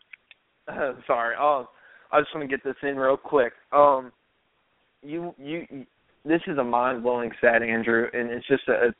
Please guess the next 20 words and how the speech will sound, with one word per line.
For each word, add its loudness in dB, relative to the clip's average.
a -2
cool 8
comparison 2
to -8
look -8
at. 0
Now, 6
um, -2
believe 4
it 2
or 4
not, 4
I 0
got -2
the -10
stat 6
from -10
Fletcher 4
Mackel, 2
but 6